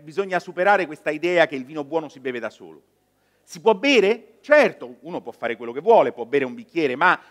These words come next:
pensare che la sua qualità sia proporzionata alla possibilità di essere bevuto da solo è esattamente il contrario della natura stessa del vino.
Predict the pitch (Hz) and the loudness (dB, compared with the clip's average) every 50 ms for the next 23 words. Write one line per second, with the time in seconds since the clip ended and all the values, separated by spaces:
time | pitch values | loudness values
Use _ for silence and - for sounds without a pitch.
0 | _ _ _ - 196 196 190 - - 240 240 214 175 151 139 - 160 160 156 - | _ _ _ -2 -2 -2 -2 -6 0 2 4 4 4 2 0 -2 -2 -2 -2 -2
1 | - 185 175 - 180 185 190 185 208 180 151 - - 190 196 160 - 165 170 156 | -2 -4 -4 -2 -2 -4 -2 2 2 2 2 2 -2 -2 -2 -2 -2 -2 -10 -8
2 | 180 175 - - - 190 208 220 202 - 147 147 143 156 - 170 170 170 - 185 | -8 -10 -10 -10 -8 -4 0 0 2 2 2 2 2 -2 -8 -16 -14 -6 -6 -6
3 | 156 147 170 165 165 175 156 151 160 165 170 180 175 180 185 180 - 226 208 180 | -4 -4 -6 -8 -6 -10 -14 -10 -12 -12 -12 -12 -10 -10 -10 -8 -8 -8 -10 -10
4 | - _ _ _ _ _ - 214 208 202 190 226 226 - 247 302 302 - 233 226 | -12 _ _ _ _ _ -2 0 2 2 2 2 2 2 0 0 2 0 0 -2
5 | - - 262 285 254 - 277 302 302 294 262 233 247 240 240 240 233 262 254 247 | 0 -6 -10 -8 -2 2 4 4 4 4 2 -2 -2 -2 -2 -2 -4 -2 -2 -2
6 | 233 240 - 254 254 233 - 214 180 165 135 107 104 90 85 85 | -2 -2 -8 -10 -10 -6 -6 -6 -6 -6 -8 -10 -20 -20 -20 -20